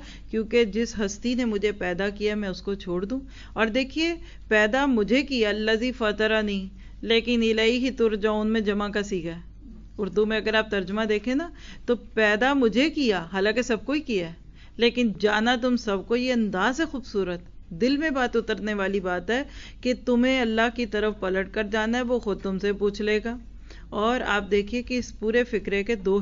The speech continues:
حصے ہیں۔ پہلے حصے میں ایک دلیل ہے اللہ کی عبادت کی، بندگی کی، اور وہ کیا ہے؟ إِيَّاكَ نَعْبُدُ وَإِيَّاكَ نَسْتَعِينُ، آپ اور میں کیوں اللہ کی مانیں؟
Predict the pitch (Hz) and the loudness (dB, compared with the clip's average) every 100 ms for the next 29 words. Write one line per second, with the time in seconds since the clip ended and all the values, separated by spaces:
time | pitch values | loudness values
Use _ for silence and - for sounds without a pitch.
0 | 185 175 - 180 202 - - - - - | 0 -4 -8 -8 -8 -12 -18 -18 -18 -18
1 | - - 220 233 262 254 233 - 233 240 | -12 2 4 6 4 4 2 2 2 4
2 | 233 247 254 - 208 185 196 190 202 208 | 2 0 -2 -4 -4 0 0 2 2 2
3 | 180 165 - - - - 196 190 185 190 | -2 -4 -12 -18 -18 -8 -2 -2 -2 -2
4 | 175 175 175 175 - 170 175 - - - | -2 -2 -4 -8 -10 -12 -14 -20 -20 -18
5 | - - 202 202 208 202 202 202 190 202 | -16 -4 0 2 0 0 0 0 0 -2
6 | 202 180 170 - - - - 214 202 196 | 0 -4 -4 -10 -16 -18 -4 0 4 4
7 | 196 196 185 185 180 175 175 170 170 170 | 2 0 -2 -2 -4 -4 -4 -4 -2 -4
8 | 165 165 165 170 - 190 185 - - - | -6 -8 -12 -12 -14 -14 -14 -16 -18 -18
9 | - - 220 262 269 277 262 262 - 220 | -18 -4 0 0 0 0 0 -2 -2 2
10 | 233 269 254 247 240 208 180 165 | 4 4 2 0 0 -2 -4 -6